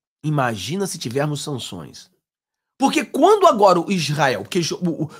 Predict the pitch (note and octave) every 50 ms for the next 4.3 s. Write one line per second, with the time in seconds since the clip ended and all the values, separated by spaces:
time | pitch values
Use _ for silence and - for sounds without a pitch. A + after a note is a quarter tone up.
0 | - - - F#3 E3+ C3 E3+ D3+ D#3 D3+ D#3 F#3 F3 - - - F#3+ D#3 E3 G3+
1 | A#3+ B3 - - F#4 A#3 F#3+ G3 F3+ D3+ C3 - - - _ - D#3+ E3 C3+ G2
2 | - - _ _ _ _ _ _ _ _ C3+ D#3+ D3 A3 G#3+ - - A#3 - -
3 | G#3+ G#3+ G3+ D#3 C#3 D3+ C#3+ C#3 C3 C#3 C3+ B2+ B2+ A#2+ B2 B2+ C3 B2+ - E3+
4 | E3+ F3 G#3+ C#4+ A4